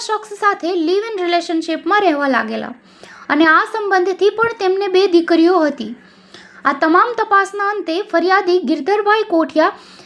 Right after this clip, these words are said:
તથા આરોપી અરુણા ઉર્ફ અનિતાના પતિ રાજેશ દેવ મુરારીએ પણ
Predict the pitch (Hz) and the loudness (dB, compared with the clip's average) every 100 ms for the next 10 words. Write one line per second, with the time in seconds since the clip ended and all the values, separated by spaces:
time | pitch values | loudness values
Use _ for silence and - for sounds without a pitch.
0 | - 392 330 330 - 311 381 427 466 403 | -2 0 4 4 4 0 0 2 2 2
1 | 349 339 339 - 339 370 392 320 370 381 | 2 4 2 0 -6 -4 -2 0 0 0
2 | 403 - 320 311 359 330 330 302 349 311 | -2 0 -2 -2 0 -2 -2 -2 0 0
3 | 294 392 427 381 381 339 320 302 311 320 | 0 -2 -6 -6 -4 -2 0 0 -2 -4
4 | 330 359 | -2 -2